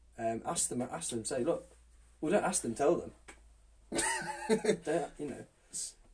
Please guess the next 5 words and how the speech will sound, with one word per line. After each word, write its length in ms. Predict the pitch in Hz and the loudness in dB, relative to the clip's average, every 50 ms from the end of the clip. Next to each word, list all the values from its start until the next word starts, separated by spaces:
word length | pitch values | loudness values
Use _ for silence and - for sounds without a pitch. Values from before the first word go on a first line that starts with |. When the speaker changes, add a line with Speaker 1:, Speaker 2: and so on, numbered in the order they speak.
| - - | -14 2
Speaker 1:
be 260 | - 175 180 180 180 | 6 6 6 8 6
brave. 640 | 175 - 160 165 160 156 143 120 110 104 101 - - - _ _ - _ - - - _ - - - | 6 8 10 12 12 12 10 8 4 2 -4 -10 -14 -16 _ _ -20 _ -20 -20 -20 _ -20 -4 2
Speaker 2:
And, 360 | 143 147 147 147 151 151 - - - - - - - - - - - - - - - - - | 4 4 4 4 2 0 -4 -8 -12 -14 -12 -12 -12 -12 -12 -12 -14 -14 -16 -16 -18 -20 -20
<sighs> 800 | - - - - - - _ _ _ _ _ _ _ _ - - | -20 -20 -20 -20 -20 -20 _ _ _ _ _ _ _ _ 2 4
okay, 360 | 160 170 - 113 95 - | 4 6 6 4 2 2